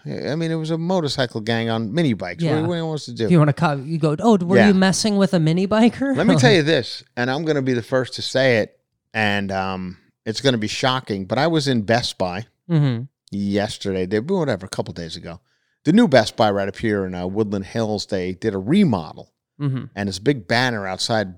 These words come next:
Speaker 1: b-, re-, back open again from the remodel, and it says, "Prepare to be wowed
Speaker 2: Ooh.
Speaker 1: by the new Best Buy."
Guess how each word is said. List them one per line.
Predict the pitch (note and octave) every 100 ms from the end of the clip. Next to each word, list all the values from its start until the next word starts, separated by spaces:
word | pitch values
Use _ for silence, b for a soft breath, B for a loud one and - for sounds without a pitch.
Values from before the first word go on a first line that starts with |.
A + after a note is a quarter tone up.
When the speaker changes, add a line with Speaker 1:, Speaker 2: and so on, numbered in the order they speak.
| _
Speaker 1:
b-, | -
re-, | A#2 A2+ A2+
back | G2 C3 F3+
open | D#3+ C#3 B2+
again | A2+ A2 A2+ B2+
from | - - A#2+
the | A#2
remodel, | A#2 A2+ G2 F#2+ G#2 - _ _ _
and | G2
it | G#2
says, | A2 G#2
"Prepare | - G#2 D3+ F#3
to | E3+
be | A2+
wowed | G2+ E2+ F2+ G#2 G2+ F2 D2+ C2 - C3+
Speaker 2:
Ooh. | C3 E3 E3+
Speaker 1:
by | G#2
the | F#2+
new | F#2+ A2+ C3+ C3+ C3
Best | - G2 G#2+ -
Buy." | E2+ D2